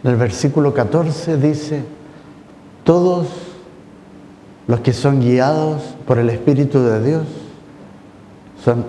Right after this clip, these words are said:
hijos de Dios. Pues no habéis recibido el espíritu de esclavitud para estar otra vez en temor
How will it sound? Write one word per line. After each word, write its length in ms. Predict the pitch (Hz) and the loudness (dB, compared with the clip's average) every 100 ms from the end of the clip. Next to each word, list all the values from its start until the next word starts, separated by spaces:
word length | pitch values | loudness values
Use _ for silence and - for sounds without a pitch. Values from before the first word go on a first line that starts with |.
| - | 0
hijos 340 | 135 - 117 | 0 0 -4
de 140 | 104 87 | -2 -4
Dios. 220 | 90 87 - - - - - - - - - - - - - | -6 -8 -14 -20 -20 -20 -20 -20 -20 -20 -20 -20 -20 -8 0
Pues 160 | 123 | 2
no 240 | 127 143 165 | 4 2 2
habéis 540 | 151 160 170 165 - | 2 2 2 0 -2
recibido 760 | 131 123 117 120 123 156 160 151 | 0 0 2 2 4 4 2 2
el 140 | 131 117 | 0 0
espíritu 480 | 113 143 143 139 127 | 0 2 2 2 0
de 120 | 110 | 0
esclavitud 720 | - 113 101 95 - 151 160 156 - - - - - - - | 0 0 0 -2 0 0 -2 -6 -14 -16 -20 -20 -20 -10 -4
para 160 | 110 | -2
estar 340 | 107 - 135 131 | -2 -2 0 0
otra 260 | 113 120 | 0 0
vez 200 | 113 131 | 0 0
en 200 | 127 123 | 0 0
temor 340 | - 113 127 | 0 0 0